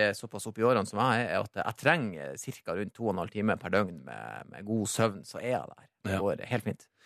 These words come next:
Speaker 2: Ta med en melding fra et lytterfjes der ute som har stått opp tidlig på lik linje med oss i dag. En
Speaker 1: Ja.
Speaker 2: stykk skogens konge rett foran bilen i dag. Rett før jeg tok tidlig elg. Med vennlig hilsen Erik fra Vennesla.
Speaker 1: Å,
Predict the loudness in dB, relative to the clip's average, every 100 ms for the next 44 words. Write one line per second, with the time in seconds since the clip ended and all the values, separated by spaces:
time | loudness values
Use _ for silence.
0 | -20 _ 4 4 4 -4 -2 4 6 6
1 | 6 8 8 6 0 4 6 6 4 4
2 | 8 6 8 4 4 4 4 4 2 0
3 | 2 4 6 6 6 4 6 6 4 6
4 | 6 6 4 0 2 4 4 6 4 6
5 | 8 8 8 4 -4 -2 4 4 8 8
6 | 8 6 2 0 -4 0 6 8 8 6
7 | 4 4 4 6 4 6 6 4 4 4
8 | 2 _ -20 -6 4 4 6 6 8 6
9 | 2 -4 -2 0 4 4 4 0 _ _
10 | 0 4 4 2 -2 -4 2 2 2 0
11 | -2 -2 -2 -2 -4 -2 -2 -2 -6 -8
12 | -8 -4 0 2